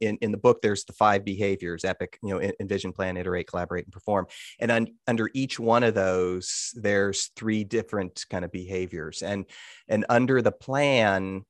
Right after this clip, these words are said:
you know, one of them is just get started. Do anything to move you in that direction. So if it's a marathon, and it's funny 'cause I was, I was, uh, one of my clients,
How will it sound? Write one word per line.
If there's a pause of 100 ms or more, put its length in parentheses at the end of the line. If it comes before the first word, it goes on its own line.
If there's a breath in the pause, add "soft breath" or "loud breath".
(120)
you
know,
one
of
them
is
just
get
started. (220)
Do (440)
anything (440 loud breath)
to
move
you
in
that
direction.
So
if
it's
a
marathon,
and
it's
funny
'cause
I
was,
I
was,
uh,
one
of
my
clients,